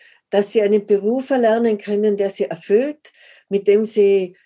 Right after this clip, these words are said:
äh, dann auch das Geld so verdienen können, dass sie gut leben können. Nicht, dass sie jetzt was ich was für überdimensionale Dinge sich leisten. Nein, äh, sie sollen Freude an dem haben, was sie beruflich ausüben. Und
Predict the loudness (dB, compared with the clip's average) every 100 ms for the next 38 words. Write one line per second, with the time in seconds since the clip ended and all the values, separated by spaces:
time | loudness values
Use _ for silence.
0 | _ _ _ _ -6 -4 -4 -2 -2 0
1 | 2 2 0 -10 -20 -20 -20 _ 0 0
2 | 0 0 0 0 -4 -2 0 -2 -2 -2
3 | -2 0 -2 -4 -4 -2 -4 -10 _ _
4 | _ _ _ -2 -2 2 2 2 2 -2
5 | -2 0 2 2 0 -2 -4 -4 -4 -4
6 | -4 -4 -4 -4 -6 -4 -4 -6 -4 0
7 | 0 0 -2 -4 -6 -8 -6 -4 0 2
8 | 2 0 -6 -4 0 2 4 2 -2 _
9 | _ -4 0 0 -2 -10 -8 -8 -8 -10
10 | -8 -6 -6 -8 -12 -20 -20 _ -16 -16
11 | _ _ _ -16 -6 -2 2 2 2 -2
12 | 2 4 4 2 2 4 4 4 0 2
13 | 0 0 -4 -6 -8 -4 0 0 -2 -10
14 | -8 -10 -10 -12 -14 -14 -14 -12 -12